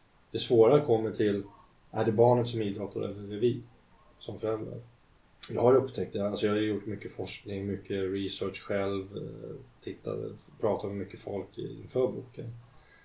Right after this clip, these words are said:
Många föräldrar erkänner att det handlar om en statusgrej på jobbet också. Att kunna säga att, ja, nej, men sist han gjorde fyra mål idag, eller igår, liksom. Och sen så försöker man byta samtalsämne. Men då har man i alla fall fått det sagt. Och jag märker ju det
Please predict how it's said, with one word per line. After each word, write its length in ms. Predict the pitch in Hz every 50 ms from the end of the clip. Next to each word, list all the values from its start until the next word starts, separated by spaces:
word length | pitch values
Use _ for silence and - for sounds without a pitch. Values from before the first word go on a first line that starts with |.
| - - _ - _ _
Många 260 | - 120 117 113 120 117
föräldrar 260 | 120 151 123 117 113
erkänner 420 | 110 107 101 - 147 151 151 135
att 60 | 113 -
det 80 | 107
handlar 180 | 104 104 101 98
om 80 | 98
en 60 | 101 95
statusgrej 640 | - 110 104 95 - - - - - 127 117 113
på 60 | 117 107
jobbet 300 | 107 101 104 101 - 117
också. 280 | 110 - - - - - - _ _ _ _ _ _ _ _ -
Att 120 | - -
kunna 160 | - 104 104 95
säga 320 | - 113 107 107 107 104
att, 60 | 101
ja, 300 | 107 113 113 110 110 107 104
nej, 220 | 104 104 104 101
men 180 | 101 101 - - - _ _ _ _ _ _ - - - - -
sist 180 | - - -
han 140 | - 110 110
gjorde 140 | 104 98 -
fyra 260 | - - - 98 92
mål 260 | - - - - - -
idag, 340 | - - - - - 104
eller 160 | 110 107 107 104
igår, 280 | - - - - - -
liksom. 240 | - - - - - - 101 - - - - - - - - - - _ - -
Och 120 | 113 -
sen 180 | - 104 101 -
så 120 | - -
försöker 300 | - - - 104 95 101
man 120 | 101 101
byta 200 | 98 98 95 -
samtalsämne. 600 | 95 - 95 90 - 98 90 104 101 - 95 95 98
Men 100 | 98 101
då 60 | 104
har 100 | 107 107
man 80 | 107 104
i 40 | 101
alla 100 | 101 101
fall 160 | - 101 98
fått 160 | 104 104 -
det 80 | - 107
sagt. 380 | - - 110 104 - - -
Och 60 | 113 104
jag 160 | 110 110 110
märker 400 | 113 110 107 107 107 - - 107
ju 160 | 104 107 104
det 140 | 104 107